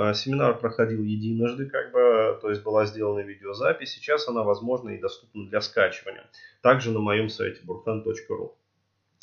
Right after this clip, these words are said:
А, вот, э, вводите, как бы, название, и, соответственно, там оно появляется. Вот, скачивайте. А, можете поискать, там, посмотреть в поисковиках. А, но, э, получилось так, что, э, людям стала необходима своего рода вот методичка такая. То есть, окей, там видео они посмотрели, упражнения как-то делают,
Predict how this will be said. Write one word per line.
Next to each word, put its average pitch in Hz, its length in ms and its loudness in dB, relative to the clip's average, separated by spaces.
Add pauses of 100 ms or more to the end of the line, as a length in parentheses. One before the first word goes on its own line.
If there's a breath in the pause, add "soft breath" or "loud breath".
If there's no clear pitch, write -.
А, 113 140 6
вот, 104 300 6
э, - 20 -8
вводите, 101 1000 4
как 120 220 0
бы, 117 80 2
название, 113 720 2
и, - 160 -6
соответственно, 101 580 -8
там 104 220 -6
оно 95 140 -8
появляется. 95 680 -6
Вот, - 80 -18
скачивайте. - 680 -2 (600 loud breath)
А, 104 220 4
можете 135 400 2
поискать, 113 380 0
там, 98 120 -2
посмотреть 107 500 -6
в - 20 -20
поисковиках. 104 680 -8 (520 loud breath)
А, 110 360 8
но, 131 480 6
э, 110 540 6
получилось 139 540 0
так, 127 200 4
что, 113 880 4
э, 113 40 2
людям 147 340 -2
стала 135 380 0
необходима 117 880 0
своего 110 380 -6
рода 123 260 -2
вот 110 220 -6
методичка 110 580 -6
такая. - 520 -10
То - 100 -12
есть, - 220 -12
окей, 117 520 -2
там 98 160 -8
видео 107 300 -2
они 101 120 -2
посмотрели, 135 640 -4
упражнения 104 560 -2
как-то - 300 -14
делают, 156 440 -4